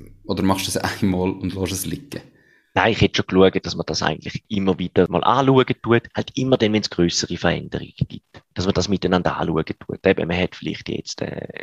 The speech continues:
Speaker 2: grosse Aufträge bekommen, man hat Mitarbeiter eingestellt, hat vielleicht auch den Standort gewechselt, dass man dann nochmal durch den, durch den Vertrag durchgeht,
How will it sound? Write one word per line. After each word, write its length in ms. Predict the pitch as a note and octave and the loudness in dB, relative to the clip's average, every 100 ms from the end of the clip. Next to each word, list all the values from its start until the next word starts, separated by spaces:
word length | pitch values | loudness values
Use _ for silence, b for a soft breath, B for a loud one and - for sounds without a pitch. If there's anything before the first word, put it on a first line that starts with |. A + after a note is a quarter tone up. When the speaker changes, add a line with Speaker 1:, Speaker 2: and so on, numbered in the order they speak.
| - _ - | -20 _ -6
Speaker 2:
grosse 360 | D#2 F#2+ - G2+ | 2 2 2 0
Aufträge 540 | B2 - - F#2+ G2 | 0 0 2 2 2
bekommen, 440 | - F#2+ F2 E2+ F2+ | -4 -4 0 -2 0
man 80 | |
hat 180 | G#2+ - | -2 -2
Mitarbeiter 720 | F#2 F#2 - - F2 F2+ - | -6 -4 0 2 4 2 -2
eingestellt, 640 | D#2 D2+ - - D2+ D2+ - - | -8 -6 -2 0 0 -2 -8 -6
hat 80 | - | 0
vielleicht 220 | G#2 - | 2 2
auch 80 | G2 | 0
den 80 | - | 2
Standort 580 | - C#2+ E2 E2+ - | 0 0 0 -2 -2
gewechselt, 460 | - - - - _ - | -10 -8 -8 -12 _ -6
dass 120 | F#2 | 0
man 100 | F#2+ | 4
dann 240 | F#2+ G#2 | 6 6
nochmal 240 | G2 F2 F2 | 6 4 2
durch 180 | E2 E2 | 2 4
den, 200 | D#2+ - | 2 2
durch 140 | D#2+ | -4
den 80 | E2 | -4
Vertrag 440 | - - D#2 - - | -6 -6 -4 -4 0
durchgeht, 440 | D#3 C#3+ B2 A#2+ | 2 4 4 2